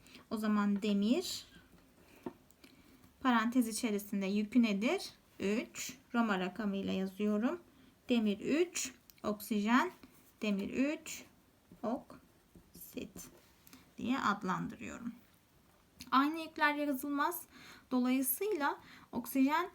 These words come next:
her zaman eksi iki değerli kalır. Bazı özel durumları hariç. O zaman yazıyorum. Demir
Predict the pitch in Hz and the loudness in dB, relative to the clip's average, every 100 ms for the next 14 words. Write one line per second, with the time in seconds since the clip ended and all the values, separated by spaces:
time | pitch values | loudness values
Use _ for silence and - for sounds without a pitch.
0 | - - 311 285 262 214 202 202 202 - | -14 -2 0 4 6 6 2 -4 -4 -6
1 | 214 254 277 294 285 277 302 302 262 233 | -4 0 2 2 0 -2 -2 -2 4 6
2 | 226 220 - 214 208 202 196 175 165 - | 4 2 -4 -2 2 2 2 -2 -4 -6
3 | - 190 285 294 285 285 - - - - | -6 -4 0 0 0 -4 -6 -10 -20 -20
4 | - - - 320 330 320 320 - _ 294 | -20 -14 -8 -4 -2 -2 -2 -10 _ -4
5 | 311 277 302 262 285 349 - - - - | -2 0 2 2 2 -4 -12 -20 -20 -20
6 | - - 226 240 233 254 339 - | -12 -2 4 6 6 4 0 -8